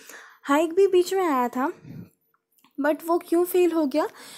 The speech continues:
क्योंकि उसका रीज़न ये था कि हाइक में आप just, अ, मैसेज ड्रॉप करने के लिए, मतलब, वो सिर्फ एक मैसेंजर ऐप था, आप उसमें मैसेज दे सकते थे और, अ, उसमें आप कॉमन वर्ड्स जैसे कि आप normally लैंग्वेज में यूज़ करते हैं कम्युनिकेशन के लिए, बातचीत, बातचीत में जो नॉर्मल वर्ड यूज़ करते हैं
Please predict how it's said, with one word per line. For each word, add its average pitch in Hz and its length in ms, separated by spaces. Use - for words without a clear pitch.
क्योंकि 349 280
उसका 415 280
रीज़न 370 400
ये 370 140
था 381 200
कि 392 340
हाइक 302 500
में 359 180
आप 330 220
just, 359 420
अ, 269 160
मैसेज 285 760
ड्रॉप 254 260
करने 247 300
के 240 120
लिए, 247 180
मतलब, 269 240
वो 294 360
सिर्फ 302 400
एक 277 180
मैसेंजर 262 600
ऐप 226 160
था, 254 300
आप 254 180
उसमें 294 260
मैसेज 262 460
दे 247 160
सकते 247 360
थे 277 160
और, 240 360
अ, 240 220
उसमें 277 240
आप 285 140
कॉमन 262 360
वर्ड्स 240 460
जैसे 240 360
कि 254 180
आप 233 120
normally 233 560
लैंग्वेज 226 420
में 247 120
यूज़ 226 280
करते 226 260
हैं 240 140
कम्युनिकेशन 233 680
के 247 120
लिए, 254 180
बातचीत, 240 640
बातचीत 233 680
में 254 120
जो 262 120
नॉर्मल 233 460
वर्ड 240 300
यूज़ 247 240
करते 254 280
हैं 254 240